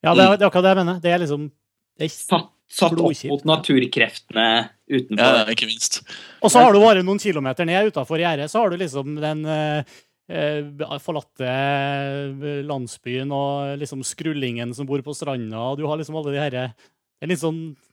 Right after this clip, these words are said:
Speaker 1: sitter og føler at jeg sitter og spiller et sånt dataspill, sitter og, sitter og spiller Monkey Island og skal liksom utforske den her øya og hoppe fra liksom
Speaker 2: <laughs>
Speaker 1: lokasjon til lo-, lokasjon og finne gåt-, sånn spor til gåten, liksom, og
Speaker 2: Ja, men det er så
Speaker 1: Ja,
Speaker 2: gøy,
Speaker 1: ja.
Speaker 2: for det, det, gjør, det gjør at det blir en veldig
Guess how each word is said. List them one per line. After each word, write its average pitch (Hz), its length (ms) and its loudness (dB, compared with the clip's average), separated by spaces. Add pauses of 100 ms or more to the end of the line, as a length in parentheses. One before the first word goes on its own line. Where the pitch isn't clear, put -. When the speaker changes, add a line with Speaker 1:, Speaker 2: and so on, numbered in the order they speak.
(100)
Speaker 1:
sitter 151 220 -14
og 131 80 -12
føler 151 160 -4
at 135 80 -8
jeg 160 80 -10
sitter 147 80 -10
og - 20 -8
spiller 143 320 -6
et 123 80 -10
sånt 147 160 -8
dataspill, 135 420 -6
sitter 170 200 -6
og, 160 80 -6
sitter 156 240 -16
og - 40 -10
spiller 156 160 -2
Monkey 151 380 -2
Island 139 400 -4
og 165 80 -10
skal - 140 -14
liksom 151 240 -6
utforske - 340 -10
den 135 80 -4
her 151 160 0
øya 120 240 0
og 147 160 4
hoppe 156 260 0
fra 156 140 4
liksom 139 240 4 (120)
Speaker 2:
<laughs> 165 40 4
Speaker 1:
lokasjon 175 480 4
til 180 80 4
lo-, 180 160 4
lokasjon 185 560 2
og 175 80 0
finne 170 240 0
gåt-, 180 400 2
sånn 160 300 -2 (100)
spor 170 400 0
til 175 160 2
gåten, 165 400 2
liksom, 156 320 0
og 151 300 0 (340)
Speaker 2:
Ja, - 80 -4
men 147 80 4
det 139 80 8
er 131 80 8
så 131 80 4
Speaker 1:
Ja, 143 80 -10
Speaker 2:
gøy, 135 120 6
Speaker 1:
ja. 170 40 4
Speaker 2:
for 165 160 -2
det, 147 80 -4
det, 127 220 4
gjør, 123 100 6
det 131 140 4
gjør 123 100 4
at - 80 -6
det - 60 -10
blir 131 100 4
en 127 80 0
veldig 120 80 -2